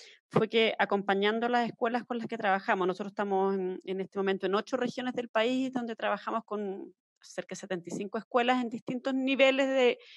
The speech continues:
pero en el fondo tra-, tenemos contacto y trabajo con ellos, y empezamos a ver que al principio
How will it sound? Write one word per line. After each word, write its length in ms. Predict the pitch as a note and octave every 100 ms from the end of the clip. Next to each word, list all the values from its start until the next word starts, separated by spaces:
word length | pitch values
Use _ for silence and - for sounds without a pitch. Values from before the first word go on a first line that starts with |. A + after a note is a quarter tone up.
| - - _ _
pero 300 | - A#3+ A3+
en 60 | A#3
el 100 | A#3
fondo 460 | - B3+ A#3+ B3 A#3+ - - _
tra-, 200 | - - _
tenemos 420 | A#3+ B3+ B3+ - -
contacto 380 | B3+ A#3+ B3+ C4
y 40 |
trabajo 300 | B3 A#3 -
con 140 | B3 G#3
ellos, 260 | F3 G#3+ - -
y 120 | A3
empezamos 540 | G#3+ - - C#4 C#4+
a 80 | B3+
ver 220 | A#3+ C4
que 100 | -
al 100 | C4+
principio 720 | C4 A3+ G3+ - A#3+ C4+ D#4+